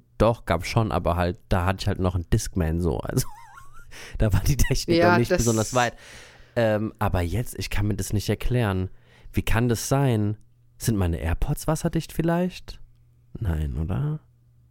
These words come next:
Speaker 1: Obwohl, einmal
Speaker 2: Also
Speaker 1: hab ich die aus Versehen in der Waschmaschine gehabt und danach gingen die.
Speaker 2: Hä?
Speaker 1: Ja, das, ja, wirklich. Ich hab die gewaschen.
Speaker 2: Ja, okay.
Speaker 1: Und dann hab ich mir gedacht, fuck, Junge, die sind doch für immer kaputt. Aber I swear, die waren nicht.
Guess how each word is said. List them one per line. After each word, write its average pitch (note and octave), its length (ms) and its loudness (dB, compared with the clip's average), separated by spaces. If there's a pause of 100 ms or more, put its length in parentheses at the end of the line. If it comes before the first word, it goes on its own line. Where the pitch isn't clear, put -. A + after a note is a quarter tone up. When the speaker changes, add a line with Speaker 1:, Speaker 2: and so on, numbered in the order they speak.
(1080)
Speaker 1:
Obwohl, G#2 260 0
einmal - 220 4
Speaker 2:
Also D#3 100 4
Speaker 1:
hab G3 60 6
ich F#3+ 60 4
die - 100 4
aus C3 160 2
Versehen C#3 220 2
in - 20 2
der A#2 120 2
Waschmaschine A#2 540 0
gehabt F#2+ 340 -2
und A2+ 60 2
danach B2 260 0
gingen C#3+ 320 0
die. E2 340 -2 (3000)
Speaker 2:
Hä? C#3+ 340 -2
Speaker 1:
Ja, B3 80 -2
das, - 240 -10 (140)
ja, F2+ 460 -4
wirklich. A#2+ 320 -4 (200)
Ich - 60 -8
hab A#2+ 100 -6
die G#2+ 100 -6
gewaschen. D#3+ 300 -2
Speaker 2:
Ja, E3+ 200 2
okay. E3+ 280 0 (380)
Speaker 1:
Und A#2+ 100 0
dann G#2 140 -2
hab G2+ 60 -4
ich - 100 -8
mir G2+ 80 -4
gedacht, F2+ 180 -2
fuck, - 340 -4
Junge, A2 160 -2
die F#2+ 100 -4
sind G#2 100 -4
doch G2+ 100 -2
für - 80 -8
immer G2 160 -4
kaputt. A#2 300 -6
Aber G2 280 -8
I E2+ 60 -6
swear, - 260 -8
die G#2 160 -6
waren A#2 240 -2
nicht. - 420 -8